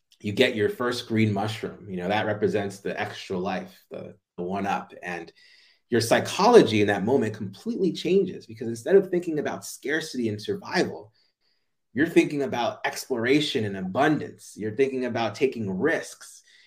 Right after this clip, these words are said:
You're willing to face challenges. You're willing to be curious about things because, listen, if, if Mario dies, that's okay. You have an extra life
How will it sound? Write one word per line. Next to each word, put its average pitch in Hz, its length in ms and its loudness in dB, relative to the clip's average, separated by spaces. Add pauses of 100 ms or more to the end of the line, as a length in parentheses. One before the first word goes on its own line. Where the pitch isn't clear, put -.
(120)
You're 131 240 4
willing 147 520 8
to 117 140 -2
face 101 340 -2
challenges. 95 720 -12
You're 113 140 -6
willing 147 380 2
to 107 340 -2 (240)
be 113 160 -4
curious 117 460 -4
about 92 480 -8
things 90 300 -10
because, 104 460 -10 (320)
listen, 139 280 0
if, 95 140 -4
if - 160 -12
Mario 113 360 2
dies, 92 640 -2 (280)
that's 123 220 -4
okay. 110 640 -2
You 98 120 -8
have 135 220 0
an 127 80 2
extra 117 320 -4
life 117 380 -2